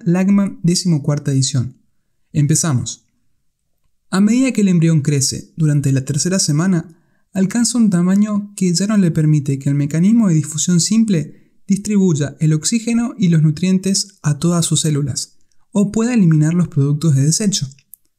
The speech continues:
El desarrollo inicial del corazón y del sistema circulatorio es una adaptación embrionaria, que permite el crecimiento rápido del embrión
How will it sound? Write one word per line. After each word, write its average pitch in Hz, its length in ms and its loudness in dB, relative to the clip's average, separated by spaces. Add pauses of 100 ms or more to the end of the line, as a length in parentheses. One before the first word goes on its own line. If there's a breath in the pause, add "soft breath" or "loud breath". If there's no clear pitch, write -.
(180)
El 143 140 -2
desarrollo 156 380 0
inicial 196 320 2
del 190 120 2
corazón 196 640 -2
y 190 140 0
del 185 140 2
sistema 202 380 0
circulatorio 160 840 0 (380 loud breath)
es 226 160 -2
una 233 100 0
adaptación 180 680 0
embrionaria, 143 680 0 (420)
que 151 120 0
permite 160 360 0
el 139 60 -2
crecimiento 170 640 0
rápido 170 400 -2
del 151 120 2
embrión 220 560 0